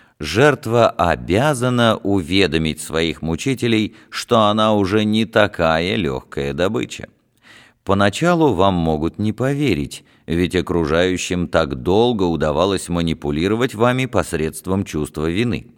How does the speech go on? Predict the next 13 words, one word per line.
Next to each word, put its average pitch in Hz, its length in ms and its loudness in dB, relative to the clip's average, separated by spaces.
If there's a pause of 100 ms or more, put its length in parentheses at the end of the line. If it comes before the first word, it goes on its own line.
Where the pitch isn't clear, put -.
(800)
Но 90 260 0
как 120 260 2
только 143 500 -2
они 113 220 0
осознают, 82 960 -2
что - 300 -4
вы 90 140 0
больше 90 400 -4
не 85 140 -2
нуждаетесь 73 960 -4
в 80 100 -4
их 78 140 -4
одобрении 71 880 -4